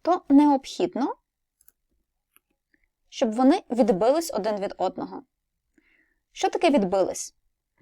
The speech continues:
А і Б мають змінити свій знак. Перевіримо. І, власне, бачимо ту проблему, яку я щойно описувала.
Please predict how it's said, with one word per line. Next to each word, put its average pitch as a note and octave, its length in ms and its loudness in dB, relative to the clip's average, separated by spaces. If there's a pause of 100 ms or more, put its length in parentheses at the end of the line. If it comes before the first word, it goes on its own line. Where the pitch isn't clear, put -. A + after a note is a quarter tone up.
(240)
А A#3 300 -2
і G3 80 -6
Б F#3 320 -6 (100)
мають B3+ 440 0
змінити G3 520 -6
свій A3+ 300 -6
знак. - 380 -10 (4000)
Перевіримо. C4+ 680 -4 (1600)
І, D4 140 -4
власне, C#4+ 320 0
бачимо A3+ 400 -2
ту C4 120 -4
проблему, A#3+ 400 0
яку - 200 -4
я G3 80 0
щойно G3+ 340 -4
описувала. F#3 680 -6